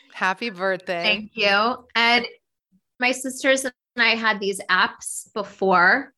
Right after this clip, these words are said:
Speaker 2: with a company, and, like, mine was more lifestyle and more curated. And then it just, like, we weren't gonna be continuing. And a friend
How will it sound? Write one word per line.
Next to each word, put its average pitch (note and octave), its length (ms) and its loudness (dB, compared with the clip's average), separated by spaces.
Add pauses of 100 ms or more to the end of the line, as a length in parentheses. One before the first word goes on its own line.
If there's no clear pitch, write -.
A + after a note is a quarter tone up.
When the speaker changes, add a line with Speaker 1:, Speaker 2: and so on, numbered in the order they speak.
(160)
Speaker 2:
with A3 200 -4
a B3 80 0
company, G#3 540 0
and, G3+ 120 0
like, F#3+ 400 0 (680)
mine A#3 480 4
was C4 240 -2
more G#3 360 4
lifestyle G3+ 880 2
and F#3+ 160 -4
more F#3 240 -2
curated. F#3 840 -2 (400)
And A#3 220 -4
then B3+ 140 0
it A3+ 180 0
just, C#4 400 0
like, B3+ 180 0
we B3 160 -2
weren't A#3 400 0
gonna B3+ 140 -2
be B3+ 240 -4
continuing. A#3 1000 0
And G3+ 380 0
a G#3 100 4
friend G#3 640 0